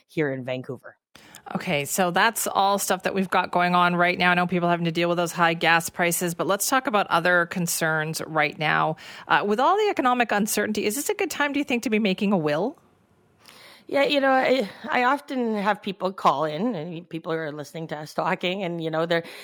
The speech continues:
Speaker 1: they're asking about, you know, financial planning, retirement planning, and so on, um, uh, along with markets.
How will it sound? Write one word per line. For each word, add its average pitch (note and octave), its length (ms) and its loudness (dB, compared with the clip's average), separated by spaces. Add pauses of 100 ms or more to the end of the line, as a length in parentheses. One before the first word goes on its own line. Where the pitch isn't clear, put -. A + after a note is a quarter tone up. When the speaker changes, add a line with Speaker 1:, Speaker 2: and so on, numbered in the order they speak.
(140)
Speaker 1:
they're G#3+ 100 4
asking F3+ 440 2
about, E3 440 2
you F#3+ 80 0
know, D#3 140 0
financial D#3 460 -4
planning, D3+ 340 -2
retirement D#3 580 -2
planning, D3+ 440 -2
and D3+ 100 -8
so D3 200 0
on, F3+ 260 -2
um, D3 520 -6
uh, D3+ 200 -4
along D#3 320 2
with D#3 160 -6
markets. C#3+ 480 -6